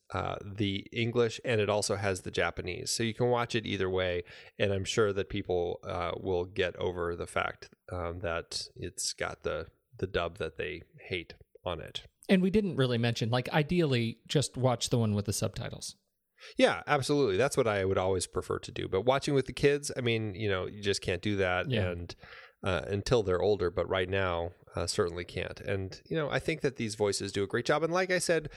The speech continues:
Speaker 1: Roger Ebert, uh, whatever he said last week, or what I said that he had said, um, it's an animated film. It's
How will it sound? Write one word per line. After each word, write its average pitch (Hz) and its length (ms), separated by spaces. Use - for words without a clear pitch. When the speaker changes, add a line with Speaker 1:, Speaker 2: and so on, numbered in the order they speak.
Speaker 1:
Roger 131 360
Ebert, 127 640
uh, 101 240
whatever 113 480
he 113 140
said 107 260
last 104 340
week, 110 300
or 104 140
what 101 160
I 110 140
said 104 240
that 95 140
he 104 140
had 101 160
said, 95 340
um, 85 440
it's - 320
an 117 200
animated 143 480
film. 135 380
It's - 180